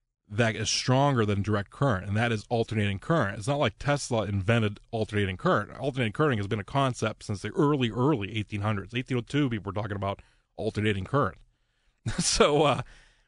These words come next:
Westinghouse himself was extremely knowledgeable about this fact and studied it and knew all about al-,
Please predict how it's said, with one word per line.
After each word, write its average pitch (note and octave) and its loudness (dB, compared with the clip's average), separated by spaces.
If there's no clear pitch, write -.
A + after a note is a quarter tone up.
Westinghouse B2+ 2
himself A#2 0
was G2+ -6
extremely C3 2
knowledgeable B2 2
about G2+ -2
this G2+ -8
fact G#2 -6
and G#2 -4
studied C#3 2
it G2 -6
and A2 2
knew D3 4
all D3+ 2
about E3 0
al-, A2 -2